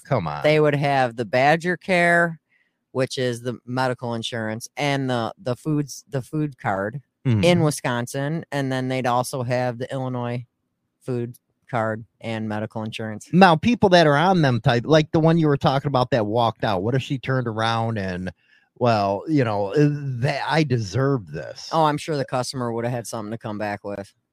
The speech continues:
Speaker 2: I mean, I,
Speaker 1: Uh,
Speaker 2: I would have
Speaker 1: I
Speaker 2: had
Speaker 1: thi-
Speaker 2: to stand there quiet, but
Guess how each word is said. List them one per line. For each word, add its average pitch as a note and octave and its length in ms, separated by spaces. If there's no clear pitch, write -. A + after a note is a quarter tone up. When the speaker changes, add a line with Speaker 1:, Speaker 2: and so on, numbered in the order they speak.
Speaker 2:
I B2 120
mean, C3+ 140
I, C3+ 200
Speaker 1:
Uh, E3+ 80
Speaker 2:
I F#3+ 160
would C4+ 160
have G3 120
Speaker 1:
I A#3 40
Speaker 2:
had A3 160
Speaker 1:
thi- G3 80
Speaker 2:
to - 40
stand F#3+ 320
there E3 120
quiet, D3+ 580
but B2 380